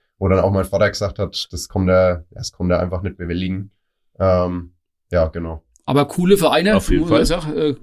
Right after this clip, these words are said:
Speaker 2: Club, Löwen, sehr gut.
Speaker 3: Ja.
Speaker 2: Volle Sympathie.
Speaker 3: <laughs> Aber wenn du das jetzt so siehst, ich meine, in Schweinfurt hat ja die letzten ein, zwei Jahre auch so ein bisschen ein, ein Umdenken stattgefunden, dass jetzt mal auf Einhei-, oder einheimische, ja, oder Spieler aus der eigenen Jugend.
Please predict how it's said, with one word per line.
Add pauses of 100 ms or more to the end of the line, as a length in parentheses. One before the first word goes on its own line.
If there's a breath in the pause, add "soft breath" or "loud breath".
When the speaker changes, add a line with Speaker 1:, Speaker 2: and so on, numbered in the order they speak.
(160)
Speaker 2:
Club, (160)
Löwen, (140)
sehr
gut.
Speaker 3:
Ja. (600 loud breath)
Speaker 2:
Volle
Sympathie. (220)
Speaker 3:
<laughs> (340 loud breath)
Aber
wenn
du
das
jetzt
so
siehst,
ich
meine,
in
Schweinfurt
hat
ja
die
letzten
ein,
zwei
Jahre (480)
auch
so
ein
bisschen
ein,
ein
Umdenken
stattgefunden, (260 loud breath)
dass
jetzt
mal
auf
Einhei-,
oder
einheimische,
ja,
oder
Spieler
aus
der
eigenen
Jugend.